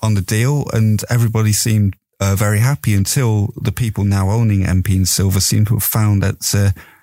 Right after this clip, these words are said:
that running it is very, very difficult. I remember the, there was a story late last year about them letting go of or losing the grip of the Serie A rights, which was kind of the gold thing that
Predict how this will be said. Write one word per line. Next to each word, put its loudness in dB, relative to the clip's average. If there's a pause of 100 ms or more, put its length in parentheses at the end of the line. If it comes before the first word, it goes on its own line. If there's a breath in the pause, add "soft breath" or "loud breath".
(100)
that -2
running 0
it -2 (200)
is 0
very, 0
very 0
difficult. -2 (340 loud breath)
I -4
remember 2
the, 0
there -2
was 0
a -4
story 0 (260)
late 0
last 0
year 2
about -4
them 0 (140)
letting 0
go 2
of -2
or 0 (100)
losing 0
the 0
grip -2
of -2
the -2
Serie 0
A 0 (380 soft breath)
rights, 0
which 0
was -2
kind 2
of 0
the -2
gold -2
thing 0
that -2